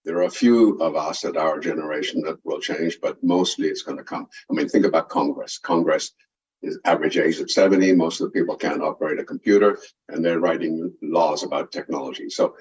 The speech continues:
you know, we have to understand that this is not a way to go forward. Young people are gonna change. So we see Greta Thunberg, and we say, "Wow, thank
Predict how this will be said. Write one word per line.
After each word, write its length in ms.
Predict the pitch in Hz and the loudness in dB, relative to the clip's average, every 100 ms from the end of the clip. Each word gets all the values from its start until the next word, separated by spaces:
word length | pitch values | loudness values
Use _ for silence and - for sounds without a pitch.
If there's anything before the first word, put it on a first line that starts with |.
| _ - | _ -2
you 80 | |
know, 120 | 95 92 | 2 4
we 120 | 101 | 6
have 180 | 107 - | 4 2
to 120 | - - | -2 0
understand 560 | 92 90 - 90 87 | 0 0 0 0 0
that 140 | 80 78 _ _ _ | -2 -6 _ _ _
this 220 | - 87 - | -4 -2 2
is 80 | |
not 300 | - 80 73 _ | 2 2 -2 _
a 80 | 76 | -4
way 180 | 73 67 | 0 -2
to 120 | - | -2
go 120 | - | -6
forward. 380 | - 90 95 95 | -2 4 4 4
Young 220 | 92 87 | 4 2
people 200 | - - - | 2 0 -2
are 60 | |
gonna 180 | - 73 | -4 -4
change. 320 | - - - | 0 2 2
So 120 | - 87 | 0 0
we 120 | 82 | 0
see 260 | - 135 | 4 4
Greta 380 | 107 101 110 - - - | 6 6 4 2 -4 0
Thunberg, 320 | 117 - 90 | 2 2 -2
and 80 | 87 | -4
we 80 | 87 | -4
say, 160 | 82 | -2
"Wow, 300 | 78 - 80 - _ _ _ _ _ | 0 0 0 -6 _ _ _ _ _
thank 240 | 104 117 | -4 -4